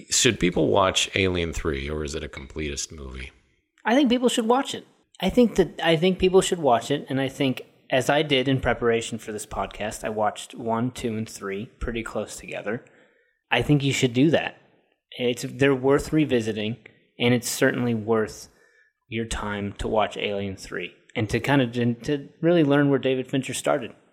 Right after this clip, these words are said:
Speaker 1: Yeah, I mean, it's, it's, it's almost a weird question,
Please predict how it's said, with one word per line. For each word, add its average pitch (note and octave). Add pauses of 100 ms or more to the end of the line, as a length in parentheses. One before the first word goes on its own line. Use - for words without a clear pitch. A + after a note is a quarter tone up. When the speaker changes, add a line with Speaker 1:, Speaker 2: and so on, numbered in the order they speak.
Speaker 1:
Yeah, -
I A2+
mean, G#2+
it's, F#2+
it's, -
it's -
almost C#3
a D#2+
weird D#2
question, C#2